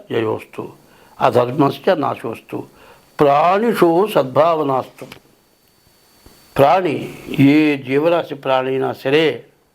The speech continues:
మంచి భావనతో ఉండి, దానికి బాధ కలిగినప్పుడు ఆ బాధ పోవటానికి మార్గం ఏదో చూచి దాన్ని బతికించేది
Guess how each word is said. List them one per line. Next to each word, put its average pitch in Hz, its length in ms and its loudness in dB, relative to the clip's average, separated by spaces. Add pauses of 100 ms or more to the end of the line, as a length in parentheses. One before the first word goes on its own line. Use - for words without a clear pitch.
(1000)
మంచి 160 520 2
భావనతో 139 680 -2
ఉండి, 120 360 -8 (960)
దానికి 151 640 2
బాధ 139 360 2
కలిగినప్పుడు 139 760 -4 (880)
ఆ 139 140 4
బాధ 139 480 2
పోవటానికి 165 640 0
మార్గం 139 420 -2
ఏదో 139 240 -4
చూచి - 520 -4 (1000)
దాన్ని 160 240 4
బతికించేది 131 840 0